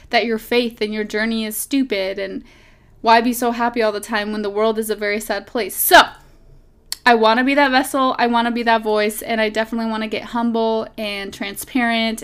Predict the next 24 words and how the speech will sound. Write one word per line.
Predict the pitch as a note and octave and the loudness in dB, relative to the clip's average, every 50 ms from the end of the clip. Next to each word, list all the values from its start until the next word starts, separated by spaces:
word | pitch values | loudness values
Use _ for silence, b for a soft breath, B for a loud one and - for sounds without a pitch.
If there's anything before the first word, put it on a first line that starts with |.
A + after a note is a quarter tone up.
| - - | -10 -8
and | A#3 A3 G#3 G3+ G3 F#3+ F#3+ - - b b b b b b b | -6 -6 -4 -4 -6 -8 -10 -12 -16 b b b b b b b
just | - C#4+ C#4+ - | -2 0 0 0
straight | - - C#4+ C#4+ C4+ | 2 2 4 4 4
up | B3 - - | 4 2 2
with | D#4 D4+ C#4 B3+ | 0 -2 -2 -2
you | A3 | -2
guys | G#3 F#3+ F3+ F3 F3+ G3 - - | -2 -2 -2 -2 -4 -6 -6 -8
about | - G#3 G#3+ G#3 G#3 G3+ G3 G3 F#3+ F#3+ - - - - _ _ _ - - - - | -6 -2 0 0 0 0 -2 -4 -6 -8 -12 -18 -20 -20 _ _ _ -20 -20 -10 -4
everything | - A3+ A3+ B3+ C4 C4 B3 B3 | -2 0 0 2 2 2 0 0
and | A3+ A3 | 0 2
anything. | A3 A#3+ C#4+ D#4 D4 - G3 F#3 F#3+ - B B B B B B B | 2 4 4 4 4 2 -4 -4 -4 -8 B B B B B B B
But | C4 B3+ | 0 0
this | C#4 C4 - | 0 0 2
first | - C#4 C#4 C4+ - | 2 2 2 2 2
po-, | D4+ C4 C#4 C#4 - - - | 2 2 2 0 -4 -6 -2
this | A#3+ C4 C4 - | 2 2 2 2
first | - C#4+ D4 E4 - - | 4 4 4 4 4 2
podcast, | - A#3 A3+ A3+ A#3 C4 A3 A3 A3 - | 4 4 4 4 4 4 4 4 4 2
I'm | A3 G#3+ | -2 -2
not | G#3 G#3 A3 | -2 -2 -2
gonna | - A3 G#3+ | -2 -4 -4
go | G#3+ G#3 G#3 G#3 | -2 0 0 0
into | G#3 G3+ G#3+ - B3 G#3 - - - | 0 -2 -4 -2 -2 -2 -2 -2 -4
any | - A3 A3 A3 A3 A3 A3 A3 G#3+ G#3 - - | -2 0 0 0 0 0 -2 -4 -6 -8 -10 -14